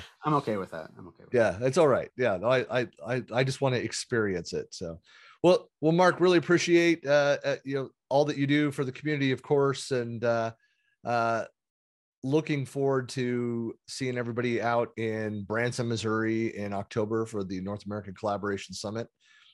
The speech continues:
Speaker 2: And I'll share all the links, of course, in the, uh, in the notes and in the blog post. So.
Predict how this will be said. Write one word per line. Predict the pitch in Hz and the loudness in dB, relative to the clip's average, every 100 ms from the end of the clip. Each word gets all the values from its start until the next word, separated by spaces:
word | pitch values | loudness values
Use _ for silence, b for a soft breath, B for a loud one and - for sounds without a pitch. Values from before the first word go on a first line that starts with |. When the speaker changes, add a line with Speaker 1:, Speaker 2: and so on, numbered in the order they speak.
| b - | b -8
Speaker 2:
And | 101 | -4
I'll | 101 | -2
share | 147 | 2
all | 131 | 2
the | 117 | 2
links, | 120 120 113 | -2 -4 -8
of | 101 | -4
course, | 117 110 113 | -2 -2 -4
in | 101 | -6
the, | 101 101 98 | -6 -4 -2
uh, | 92 92 95 _ | -2 -4 -8 _
in | 107 | -8
the | 95 | -6
notes | 101 120 92 - - | -2 -4 -4 -8 -6
and | 95 92 | -6 -6
in | 92 | -8
the | 87 | -8
blog | 90 90 | -6 -6
post. | - 80 - - - | -6 -10 -10 -16 -10
So. | 82 76 | -8 -8